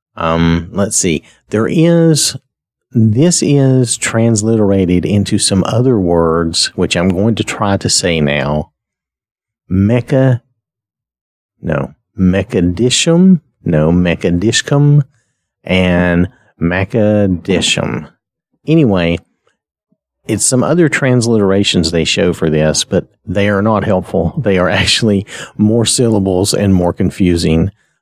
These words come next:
I think sticking with Kodesh is much easier and much better. So that's what I'm gonna go with. Um, it's just a simpler and easier form, and it only has the two syllables, which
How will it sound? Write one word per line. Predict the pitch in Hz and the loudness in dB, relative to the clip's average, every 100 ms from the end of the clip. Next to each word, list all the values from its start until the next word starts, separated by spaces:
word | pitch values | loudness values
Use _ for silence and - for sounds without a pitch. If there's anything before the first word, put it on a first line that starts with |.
| _ | _
I | 113 | -6
think | 117 123 123 - - _ _ _ 123 107 | -2 0 0 -2 -8 _ _ _ -20 -12
sticking | - - 113 107 98 | -8 -4 -2 0 2
with | 95 87 - _ _ _ | 2 0 -4 _ _ _
Kodesh | - 92 90 90 85 78 - - | -6 -4 0 0 0 -2 -4 -2
is | 92 82 | -2 0
much | 78 80 | 0 0
easier | 82 80 80 78 78 80 - | 0 0 0 0 0 -2 -2
and | 95 90 | 0 2
much | 80 73 - | 0 -2 -4
better. | 73 71 - - _ _ _ _ | -4 -2 -4 -8 _ _ _ _
So | - 82 | -6 -2
that's | 82 - | -2 -2
what | 92 80 | -2 -2
I'm | |
gonna | 80 78 78 | 0 0 0
go | 104 120 | 0 2
with. | 113 110 104 107 - _ _ _ _ - | 2 2 2 0 -4 _ _ _ _ -4
Um, | 87 87 87 | -2 0 0
it's | 87 87 | -2 -2
just | 85 80 90 | -2 -4 -4
a | |
simpler | - 107 104 110 104 98 92 - _ | -4 -2 -2 0 2 2 0 -6 _
and | - 92 82 | -2 0 2
easier | 104 95 95 85 | 0 2 0 0
form, | - 90 82 80 82 82 80 - | -2 0 0 2 2 0 -2 -6
and | 98 82 | -6 -4
it | 76 | -2
only | 85 76 | 0 0
has | 90 82 - | -2 -2 -2
the | 104 | -2
two | - 113 | 0 0
syllables, | 101 98 87 78 82 82 | 0 0 0 0 -2 -2
which | 85 - | -4 -4